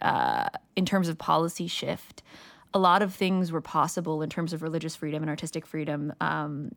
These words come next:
and, and just basic, uh, Native rights that, that weren't up until that point. And, um, and then building out of that, it moves into this sort of real realization that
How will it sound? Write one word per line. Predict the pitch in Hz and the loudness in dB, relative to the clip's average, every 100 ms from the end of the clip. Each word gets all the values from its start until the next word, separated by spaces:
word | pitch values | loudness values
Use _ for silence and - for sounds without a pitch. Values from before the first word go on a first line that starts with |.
| - | -2
and, | 175 160 156 156 | 0 2 0 -2
and | 190 | -2
just | 185 175 | -2 -2
basic, | 165 170 175 - | 0 0 -4 -4
uh, | 160 156 151 | -4 -2 -2
Native | - 170 165 170 | -4 -2 -2 0
rights | 170 160 | -2 -2
that, | 156 - | -4 -4
that | - 131 | -2 -2
weren't | 160 165 | -2 -2
up | 196 | -2
until | 214 226 240 | -2 -2 0
that | 247 | 0
point. | - 262 262 - - - - - - - | 0 2 2 -2 -16 -20 -20 -20 -8 0
And, | 196 185 180 170 - | 2 4 2 2 4
um, | 170 165 165 185 | 4 4 2 4
and | 190 | 4
then | 185 | 4
building | 175 208 196 180 - | 4 4 4 2 4
out | 190 220 | 4 4
of | 180 | 4
that, | 160 151 156 | 6 6 6
it | - 175 | 2 2
moves | 190 214 196 | 4 4 2
into | 165 185 175 | 0 -2 -2
this | 165 | -2
sort | - 190 175 | -4 -4 -2
of | 175 180 | -4 -4
real | 190 214 | -2 0
realization | 196 185 175 175 180 - 165 165 | 0 2 2 2 0 0 -2 2
that | 165 156 156 | 4 6 4